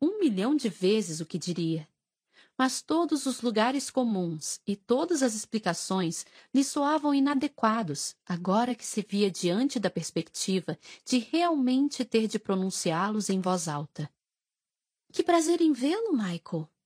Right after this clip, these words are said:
poderia dizer, fingindo que nada tinha acontecido. Ou, "Você precisa compreender que nada mudará entre nós." Embora, é claro, tudo já tivesse mudado. Ou ela poderia lançar mão do bom humor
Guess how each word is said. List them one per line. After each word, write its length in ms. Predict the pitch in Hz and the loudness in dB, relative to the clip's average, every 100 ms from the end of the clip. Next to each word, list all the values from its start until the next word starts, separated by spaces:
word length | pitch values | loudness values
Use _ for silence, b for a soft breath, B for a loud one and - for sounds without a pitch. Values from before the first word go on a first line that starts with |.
| _ _ _ | _ _ _
poderia 360 | 220 190 196 | 0 2 0
dizer, 520 | 220 294 - 240 277 - | 0 -2 0 0 0 -6
fingindo 680 | - 196 196 180 254 320 311 | -2 0 0 0 0 0 0
que 120 | 311 | 0
nada 480 | 294 302 349 359 320 | 2 2 0 0 -2
tinha 260 | - 269 | 2 0
acontecido. 760 | 254 220 214 208 - 165 160 156 _ _ _ _ | 2 -2 -2 -4 -2 -2 -4 -10 _ _ _ _
Ou, 400 | 196 180 254 359 - _ _ _ _ _ | 2 4 2 -4 -10 _ _ _ _ _
"Você 240 | 208 214 226 | -2 0 0
precisa 400 | 226 226 240 233 | 0 -2 -2 -2
compreender 680 | 220 202 202 190 202 220 - | -2 0 0 2 2 0 -2
que 140 | 226 | -2
nada 420 | 214 214 269 330 | 2 2 2 0
mudará 420 | 339 311 320 214 | 2 2 2 0
entre 220 | 165 - 175 | -2 -2 -2
nós." 440 | 156 156 - - _ _ _ _ _ _ | -2 -4 -8 -10 _ _ _ _ _ _
Embora, 600 | 277 262 233 254 285 254 | 0 0 2 0 0 0
é 100 | 202 | -2
claro, 560 | - 208 208 202 175 - b b b _ | 0 2 4 2 -4 -14 b b b _
tudo 320 | 269 277 196 | 0 2 0
já 140 | 180 165 | -2 -2
tivesse 400 | - 175 170 180 | 0 -2 -2 -2
mudado. 520 | 175 165 160 156 170 - _ _ B B B | 0 0 0 -2 -10 -16 _ _ B B B
Ou 120 | 320 | 2
ela 180 | 359 370 | 2 0
poderia 420 | - 311 311 320 | -2 0 2 2
lançar 460 | 294 277 - 254 214 | 2 0 0 -2 0
mão 280 | 185 196 190 | -2 0 -2
do 120 | 160 | -2
bom 200 | 160 190 | 0 2
humor 480 | 262 208 196 330 | 2 2 0 -4